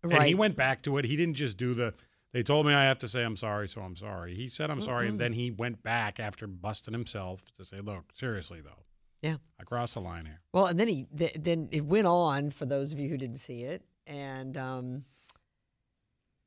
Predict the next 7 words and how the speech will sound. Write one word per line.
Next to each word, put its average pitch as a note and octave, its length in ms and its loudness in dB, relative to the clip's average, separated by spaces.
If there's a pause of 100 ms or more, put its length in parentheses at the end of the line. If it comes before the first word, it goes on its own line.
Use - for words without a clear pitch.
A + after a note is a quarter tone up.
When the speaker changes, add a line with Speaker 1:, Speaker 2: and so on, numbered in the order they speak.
(200)
Speaker 2:
<laughs> E3 600 4
Dan D#3+ 240 4
Crenshaw E3 420 4
took C#3+ 240 0
the C#3+ 80 0
time C#3+ 340 0
to, D3 180 2